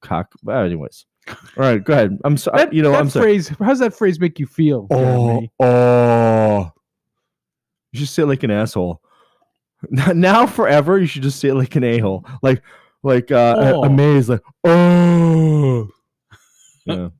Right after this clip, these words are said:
Speaker 2: Oh, amazed.
Speaker 1: Yeah. Amazed. Oh, and astonished. Yeah, sure. Okay, so excited.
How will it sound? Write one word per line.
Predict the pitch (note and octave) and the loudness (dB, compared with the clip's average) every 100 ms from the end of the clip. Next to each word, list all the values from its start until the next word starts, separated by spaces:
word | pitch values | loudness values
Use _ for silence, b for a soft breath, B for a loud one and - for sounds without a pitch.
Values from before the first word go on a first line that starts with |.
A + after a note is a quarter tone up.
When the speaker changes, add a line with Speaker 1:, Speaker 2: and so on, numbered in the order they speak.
| - | -4
Speaker 2:
Oh, | D#3 D#3 D#3 D#3 D3+ | 0 2 2 2 0
amazed. | D3 D3 D3 D3 C3+ B2+ B2 A#2+ A#2+ A2+ A2+ | -2 -2 -2 0 0 0 -4 -8 -14 -12 -6
Speaker 1:
Yeah. | A2 G#2 G2 F2+ _ _ _ _ - | -4 -2 -4 -8 _ _ _ _ -6
Amazed. | G#2+ A#2+ B2 B2+ - B B - | -2 0 2 0 -4 B B -4
Oh, | B2+ B2+ B2+ B2 A#2+ G#2+ _ _ | -2 0 2 2 0 -4 _ _
and | B2+ | -4
astonished. | E3+ - E4+ D#4 D#2+ - - | -4 -6 -8 -8 -10 -16 -16
Yeah, | - F#2+ E2 | -12 -12 -14
sure. | - - D2+ - _ _ _ _ _ - | -18 -18 -18 -20 _ _ _ _ _ -6
Okay, | C3+ C#3+ | -2 0
so | A#2 B2+ | 0 -2
excited. | A#2 - F#3+ F#3 | -2 0 2 2